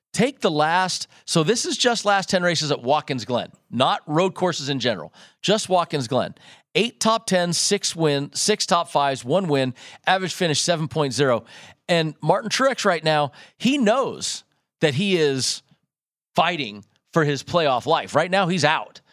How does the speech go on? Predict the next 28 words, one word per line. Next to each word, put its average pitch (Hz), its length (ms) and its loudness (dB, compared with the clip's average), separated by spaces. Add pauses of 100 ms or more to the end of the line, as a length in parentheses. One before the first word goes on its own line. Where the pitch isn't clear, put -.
(160)
right? 127 260 2 (800)
You, 156 140 0 (160)
Martin 226 240 2
Truex 262 300 0
has 208 120 0
proven 254 360 0
in - 20 2
the 240 60 0
past, 262 280 0
he's 120 140 -4
won 135 160 2
a 208 40 -2
championship. 170 640 -2 (280)
He's 277 180 0
proven 285 300 0
that 156 80 2
he 190 120 0
knows 208 280 0
what 190 140 0
to 147 60 -10
do 220 120 0
when 202 80 2
his 131 80 -4
back's - 260 0
up 147 100 -6
against 135 260 -4
the 139 40 -2
wall. 123 260 2